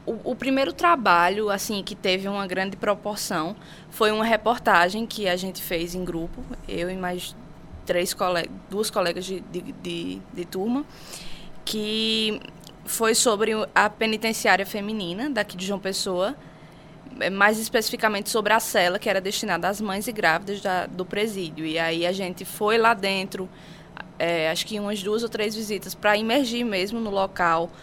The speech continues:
pra contar a história dessas mulheres, pra contar o que é que elas sofriam, é, como era a rotina delas, como é que o sistema tratava elas. E, e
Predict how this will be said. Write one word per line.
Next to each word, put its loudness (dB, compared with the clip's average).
pra 8
contar 6
a 10
história 2
dessas -4
mulheres, 0
pra 0
contar 2
o 0
que -6
é -6
que -6
elas -2
sofriam, -4
é, 0
como 4
era 8
a 10
rotina 0
delas, 2
como 2
é 4
que -6
o -4
sistema 0
tratava 4
elas. -2
E, 0
e -2